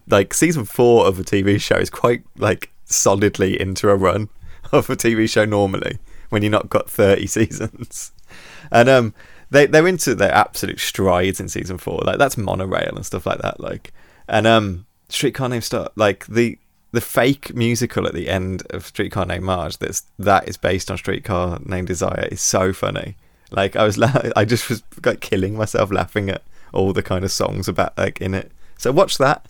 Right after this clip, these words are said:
Watch <laughs> Streetcar Named Marge. <laughs> And also, um, the, the ending of it was really sweet. Like, now and again, The Simpsons could actually nail proper kind of, like, adult sitcoms.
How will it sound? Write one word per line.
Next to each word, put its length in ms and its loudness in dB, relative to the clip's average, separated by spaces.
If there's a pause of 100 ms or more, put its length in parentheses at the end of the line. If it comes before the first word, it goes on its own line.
(140)
Watch 260 2
<laughs> 60 -2
Streetcar 460 -4 (100)
Named 220 -8
Marge. 680 -4 (320)
<laughs> 80 -2 (1000)
And 120 4
also, 380 6
um, 260 0 (240)
the, 140 4
the 200 0
ending 340 0
of 40 -8
it 40 -6
was 100 -4
really 140 -2
sweet. 380 -10 (100)
Like, 200 -8
now 160 0
and 80 0
again, 200 0
The 40 -6
Simpsons 380 -8
could 160 -6
actually 320 -8
nail 400 -10 (300)
proper 320 -6
kind 280 -8
of, 140 -14
like, 240 -12
adult 280 -12
sitcoms. 500 -14